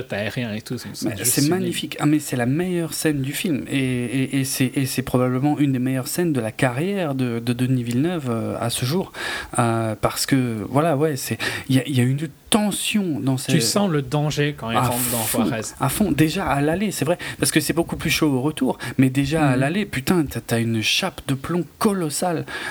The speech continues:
Speaker 2: euh, sur, euh, tout, quoi, sur les véhicules qui se suivent en convoi et tout, euh, et, euh, et voilà, tout ça atteint son paroxysme au retour quand ils sont bloqués, euh, euh, à
Speaker 1: Au
Speaker 2: la,
Speaker 1: border.
Speaker 2: ouais,
Speaker 1: Frontière.
Speaker 2: à, à la frontière, voilà, dans le,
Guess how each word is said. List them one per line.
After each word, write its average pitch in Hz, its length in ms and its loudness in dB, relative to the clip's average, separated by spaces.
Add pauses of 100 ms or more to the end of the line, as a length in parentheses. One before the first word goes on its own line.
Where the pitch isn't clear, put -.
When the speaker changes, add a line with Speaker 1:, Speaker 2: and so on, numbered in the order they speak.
(140)
Speaker 2:
euh, 117 640 2
sur, 120 320 0
euh, 110 240 2
tout, 214 200 0
quoi, 135 260 2
sur 120 220 -2
les 113 120 2
véhicules 107 600 0
qui 123 140 0
se - 140 0
suivent 143 420 0
en 113 60 0
convoi 123 520 2
et 123 40 -2
tout, 156 320 0
euh, 110 80 -2 (640)
et, 113 160 4
euh, 101 320 0 (1080)
et 147 60 4
voilà, 135 200 4
tout 147 140 -4
ça 165 200 4
atteint 139 260 2
son 131 160 0
paroxysme 120 640 0
au 117 80 2
retour 135 400 0
quand - 220 0
ils 120 40 -4
sont 117 180 2
bloqués, 113 500 0
euh, 104 300 0 (800)
euh, 107 280 0
à 110 120 0
Speaker 1:
Au 104 40 0
Speaker 2:
la, 104 100 4
Speaker 1:
border. 98 380 0 (600)
Speaker 2:
ouais, 127 180 6
Speaker 1:
Frontière. 107 400 -2
Speaker 2:
à, - 20 0
à 117 40 2
la 117 100 2
frontière, 147 440 2
voilà, 127 220 0
dans 110 200 0
le, 101 340 0